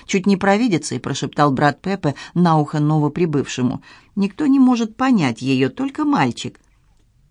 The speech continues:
Стоны подростка были невыносимыми.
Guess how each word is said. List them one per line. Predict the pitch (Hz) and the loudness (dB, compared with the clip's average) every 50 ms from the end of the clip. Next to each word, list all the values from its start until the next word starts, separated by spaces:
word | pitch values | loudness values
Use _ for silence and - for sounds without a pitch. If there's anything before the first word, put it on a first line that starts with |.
| _ _ _ | _ _ _
Стоны | - - - 214 208 208 208 | -20 -16 -8 -2 0 0 0
подростка | 190 190 202 196 170 170 180 175 170 - - 190 | 2 4 2 2 4 0 -2 -2 -4 -4 -6 -4
были | 175 156 156 156 156 | -2 0 0 0 2
невыносимыми. | 156 165 175 165 170 170 170 170 160 - - 135 131 135 131 127 127 131 | 0 0 0 -2 -2 -2 -2 -2 -4 -4 -4 -2 0 0 0 0 -2 -4